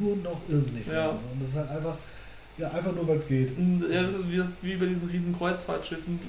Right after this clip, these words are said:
Speaker 2: Da, ich, ich liebe Schiffe, aber, äh, allgemein, also ich finde das Thema Seefahrt sehr interessant,
Speaker 1: Mhm.
Speaker 2: aber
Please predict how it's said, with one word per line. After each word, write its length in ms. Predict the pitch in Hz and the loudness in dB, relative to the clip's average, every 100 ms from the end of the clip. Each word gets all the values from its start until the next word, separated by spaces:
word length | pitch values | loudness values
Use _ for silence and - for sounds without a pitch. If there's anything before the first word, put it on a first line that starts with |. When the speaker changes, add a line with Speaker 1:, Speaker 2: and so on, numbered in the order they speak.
| 156 175 | -6 2
Speaker 2:
Da, 280 | 175 196 196 185 - - - | 4 4 0 -6 -8 -4 0
ich, 220 | 180 - | 0 0
ich 140 | 180 | 0
liebe 220 | 220 247 - | 2 2 2
Schiffe, 260 | 240 240 | 0 0
aber, 240 | 202 202 190 | 0 0 0
äh, 280 | 202 202 - | 0 0 0
allgemein, 360 | 196 202 202 196 | 0 2 2 2
also 120 | 175 | 0
ich 60 | 175 | -2
finde 180 | 190 185 | -2 -2
das 80 | |
Thema 180 | 185 180 | -2 -2
Seefahrt 340 | 180 185 180 175 | -2 -2 -2 2
sehr 180 | 185 185 | 2 2
interessant, 500 | - 180 185 180 135 | -2 -8 -4 -2 -4
Speaker 1:
Mhm. 60 | - - | -6 -4
Speaker 2:
aber 240 | 160 160 | 0 0